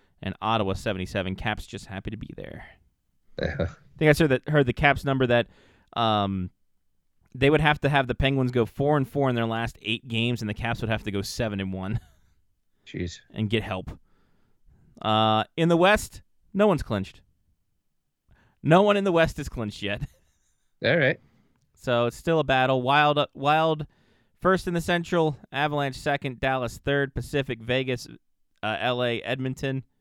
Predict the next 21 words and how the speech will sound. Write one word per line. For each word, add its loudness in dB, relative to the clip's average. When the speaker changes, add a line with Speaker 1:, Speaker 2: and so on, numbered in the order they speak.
Speaker 1:
How -2
is -2
Edmon-, -4
Edmonton -4
has -2
a -2
guy 2
who 2
has 0
a -2
hundred -4
and -10
forty -2
fucking -4
points, -6
and -8
they're -4
third 0
in -4
their -2
division? -4